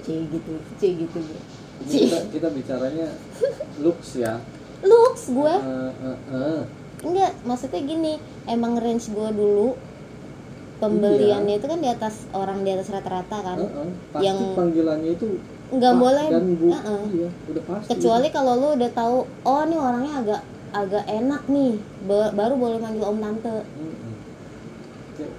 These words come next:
Speaker 2: ketika kita udah, oh, oke, udah kita,
Speaker 1: Iya.
Speaker 2: kita udah bisa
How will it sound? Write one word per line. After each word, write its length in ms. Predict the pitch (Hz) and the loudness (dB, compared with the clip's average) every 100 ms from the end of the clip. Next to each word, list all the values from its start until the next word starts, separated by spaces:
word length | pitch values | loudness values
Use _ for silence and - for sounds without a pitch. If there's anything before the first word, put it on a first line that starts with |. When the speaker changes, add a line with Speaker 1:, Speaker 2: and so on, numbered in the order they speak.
| - | -8
Speaker 2:
ketika 280 | - 143 156 | -6 -6 -8
kita 220 | - 156 | -8 -6
udah, 320 | 156 151 147 151 - - - - - - - - - - - | -4 -2 -2 -4 -6 -12 -16 -16 -16 -16 -16 -16 -16 -16 -6
oh, 120 | 156 151 | -4 -4
oke, 220 | - 147 | -2 -2
udah 420 | 147 - 120 151 151 - | -2 -6 -6 -2 -2 -6
kita, 160 | - 139 139 | -10 -8 -4
Speaker 1:
Iya. 280 | 170 202 185 | 0 0 0
Speaker 2:
kita 80 | 139 | -2
udah 180 | 131 131 | -4 -4
bisa 260 | 127 127 | -6 -8